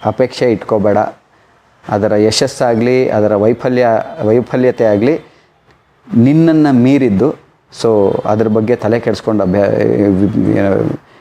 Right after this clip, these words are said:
ಏನು ಯೂಸ್ ಇಲ್ಲ. ನೀನು ಮಾಡೋ ಕೆಲಸ ಚೆನ್ನಾಗಿ ಮಾಡು, ಅದರಿಂದಲೇ ತೃಪ್ತಿ ಪಡುವಂಥ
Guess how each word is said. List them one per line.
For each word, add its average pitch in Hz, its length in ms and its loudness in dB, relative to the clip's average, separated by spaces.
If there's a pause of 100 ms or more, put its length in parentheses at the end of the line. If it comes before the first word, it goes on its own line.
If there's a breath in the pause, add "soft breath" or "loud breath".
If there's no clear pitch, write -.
(200 soft breath)
ಏನು 113 400 0 (300)
ಯೂಸ್ 117 280 2
ಇಲ್ಲ. 104 180 0 (760 soft breath)
ನೀನು 123 120 0
ಮಾಡೋ 151 220 0
ಕೆಲಸ 123 260 -2
ಚೆನ್ನಾಗಿ 113 340 -2
ಮಾಡು, 120 340 0
ಅದರಿಂದಲೇ 131 460 2
ತೃಪ್ತಿ 123 320 -2
ಪಡುವಂಥ 107 400 0